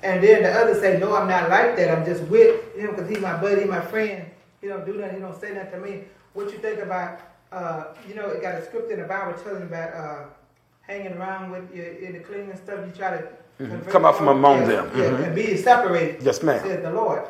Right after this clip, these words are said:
Speaker 2: Mm-hmm.
Speaker 1: You know, that's what I was trying to explain to them. And they want to know, can they still have their friend and be their friend in the company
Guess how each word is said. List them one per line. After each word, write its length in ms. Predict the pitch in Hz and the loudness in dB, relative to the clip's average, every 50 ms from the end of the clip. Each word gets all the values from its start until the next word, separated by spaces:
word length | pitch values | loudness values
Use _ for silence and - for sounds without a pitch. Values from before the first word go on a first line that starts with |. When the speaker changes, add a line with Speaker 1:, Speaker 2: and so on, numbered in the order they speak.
| - 156 | -12 -12
Speaker 2:
Mm-hmm. 180 | - 123 107 123 | -10 -8 -8 -6
Speaker 1:
You 100 | 127 127 | -6 -6
know, 120 | - 185 180 196 | -6 -4 -4 -4
that's 140 | 196 - | -4 -4
what 100 | 196 190 | -6 -6
I 40 | 170 165 | -6 -6
was 100 | 170 185 | -8 -8
trying 200 | 196 190 175 160 | -6 -6 -6 -8
to 40 | - | -10
explain 400 | - - 214 226 226 220 190 - | -12 -10 -8 -6 -6 -6 -8 -8
to 40 | 185 | -8
them. 260 | 185 180 180 180 - - - - - - | -8 -8 -8 -10 -14 -18 -20 -20 -18 -12
And 80 | 160 180 | -8 -8
they 100 | 202 208 | -6 -6
want 260 | 202 196 185 - - | -6 -6 -8 -8 -8
to 100 | 180 180 | -8 -6
know, 420 | 190 208 214 202 - 180 165 - - | -6 -4 -4 -2 -2 -2 -4 -6 -10
can 80 | - 175 | -12 -10
they 160 | 185 185 185 - - | -10 -10 -10 -10 -8
still 180 | 208 196 185 | -6 -6 -4
have 140 | 185 190 190 | -4 -6 -6
their 140 | 185 175 156 | -8 -8 -10
friend 320 | - - 220 220 208 190 | -10 -10 -10 -10 -8 -8
and 80 | 175 165 | -10 -10
be 80 | 180 170 | -10 -10
their 100 | 160 156 | -10 -10
friend 320 | - - 208 208 208 190 175 | -12 -10 -10 -10 -8 -8 -10
in 40 | 160 | -12
the 60 | 165 | -12
company 420 | - - 202 202 208 190 180 170 | -14 -14 -14 -12 -12 -12 -12 -14